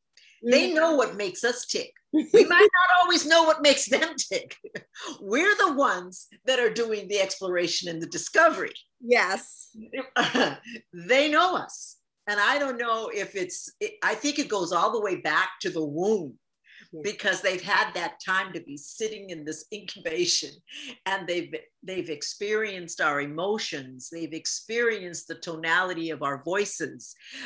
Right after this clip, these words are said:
Speaker 1: Uh, they've experienced how we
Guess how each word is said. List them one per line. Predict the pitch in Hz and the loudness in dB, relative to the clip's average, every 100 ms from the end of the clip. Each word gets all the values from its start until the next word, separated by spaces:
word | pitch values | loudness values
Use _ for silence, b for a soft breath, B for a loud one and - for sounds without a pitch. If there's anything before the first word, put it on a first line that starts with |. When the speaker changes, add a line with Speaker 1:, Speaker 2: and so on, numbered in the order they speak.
| 226 - | -12 -2
Speaker 1:
Uh, | 196 - - 214 139 - 262 240 B | 2 2 2 -2 -2 -8 -12 -12 B
they've | 226 233 | 0 0
experienced | 196 - - 247 269 226 175 175 - | 0 -6 -6 -4 -4 -4 -8 -10 -6
how | 175 180 165 | -2 -2 -4
we | 175 | -8